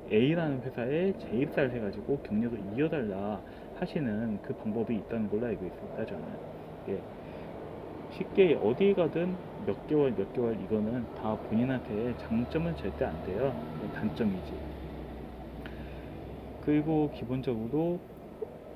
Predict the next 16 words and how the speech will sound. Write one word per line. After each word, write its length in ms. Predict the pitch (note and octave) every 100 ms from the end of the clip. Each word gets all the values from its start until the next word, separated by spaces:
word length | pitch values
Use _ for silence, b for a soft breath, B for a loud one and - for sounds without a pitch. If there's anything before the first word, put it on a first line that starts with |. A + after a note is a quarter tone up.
| - - - - - -
그 280 | G#2+ G#2+ G#2
마을버스 960 | G#2 B2+ - E3 - C#3+ C3+ C3 B2 A#2+
경력을 440 | - G#2+ G#2 D3 D3 G#3+
일 260 | G#3+ A#3
년 260 | A#3 A3+ - G#2+
이상을 460 | G#2 C3 B2 C3
하셔야지 800 | - F3+ F3+ D3+ A2+ G2 G#2 G3+
시내버스에 1040 | - F#3 F#3+ - - C3 B2 B2 B2 D3+ B2+
이제 440 | G2 - D3 E3+ B B B B -
이력서를 460 | A#2 C#3 - C3 A2
넣을 400 | G2 A2 D#3 E3 -
기본 460 | - A#2 D3+ D#3+ -
그 240 | A#2+ A#2+
자격은 480 | - - C3 B2 B2+
주어지십니다. 760 | - F#2+ - G2+ G#3+ F#3+ - - - - - B B B -
시내버스에서는 1800 | - G3 G#3 - - C#3 A#2+ A2+ G#2+ - - - A#2+ A2 A#2 B2 D#3+